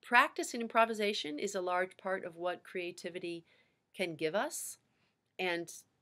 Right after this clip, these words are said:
it's a huge skill in life, um, as a spiritual, a spiritual reality, a spiritual mindset. Um, so the last piece is, um, on this list, um, and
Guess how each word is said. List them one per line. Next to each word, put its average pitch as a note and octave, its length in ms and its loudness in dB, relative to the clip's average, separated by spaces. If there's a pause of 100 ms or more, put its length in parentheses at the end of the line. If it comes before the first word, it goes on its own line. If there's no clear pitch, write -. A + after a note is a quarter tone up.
(280)
it's - 120 -10
a G3 40 -6
huge F3+ 360 -4
skill D3 340 -4
in D3 100 -10
life, A2+ 280 -10 (200)
um, D3 380 -6 (640)
as E3+ 160 -4
a D#3+ 40 -6
spiritual, E3+ 920 2 (480)
a F#3 100 4
spiritual F#3+ 500 0
reality, E3 580 4
a C#3 60 -2
spiritual E3+ 680 -2 (100)
mindset. E3 920 -8 (120)
Um, C#3+ 300 -10 (1700)
so G#3 260 6
the G3+ 140 2
last G3+ 440 6
piece F3 560 -6
is, F3+ 600 0 (120)
um, D#3+ 460 -6
on E3+ 180 -2
this F#3+ 280 -2
list, D3 460 -6 (340)
um, F3+ 200 -2
and F#3+ 140 2